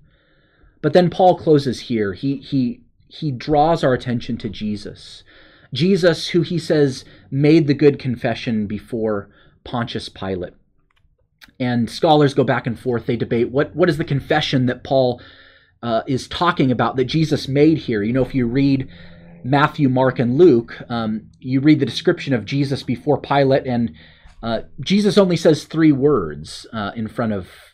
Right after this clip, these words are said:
in front of Pilate. And in, in John's gospel, there's, uh,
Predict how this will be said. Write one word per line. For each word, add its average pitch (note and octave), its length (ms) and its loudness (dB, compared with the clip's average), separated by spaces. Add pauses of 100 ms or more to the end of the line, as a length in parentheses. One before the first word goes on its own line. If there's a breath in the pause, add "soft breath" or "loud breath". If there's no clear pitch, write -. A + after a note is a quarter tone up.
(120)
in G#2+ 160 -6
front G#2+ 220 -6
of - 140 -12
Pilate. F#2+ 400 -8 (240)
And A2+ 200 -2
in, G#2+ 260 -4
in B2+ 160 -2
John's C#3 380 2
gospel, A2 600 -4 (380 loud breath)
there's, B2+ 520 0
uh, B2 220 -4